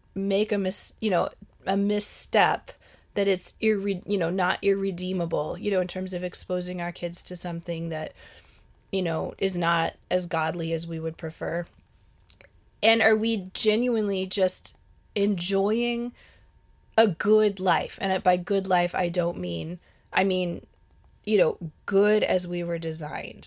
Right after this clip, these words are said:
to be fulfilled relationally, to be eating good food, to be taking d-, joy in the good things that God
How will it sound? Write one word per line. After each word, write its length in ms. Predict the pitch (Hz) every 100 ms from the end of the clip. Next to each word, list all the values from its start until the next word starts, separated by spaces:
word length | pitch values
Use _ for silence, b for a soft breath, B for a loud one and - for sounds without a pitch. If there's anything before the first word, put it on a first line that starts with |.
| -
to 120 | 175
be 120 | 175
fulfilled 500 | - 175 - 165 170
relationally, 640 | 165 185 233 - 202 180 170
to 100 | 175
be 160 | 165 -
eating 240 | 202 202 196
good 160 | 190
food, 380 | - 185 165 170 B B B
to 120 | 196
be 100 | 185
taking 460 | 180 202 202 196 185
d-, 160 | 175 -
joy 580 | - 190 185 185 180 - b b b -
in 280 | 196 185 185
the 180 | 185 185
good 400 | 170 - 180 180
things 460 | - 170 160 160 -
that 260 | 180 -
God 340 | - 160 156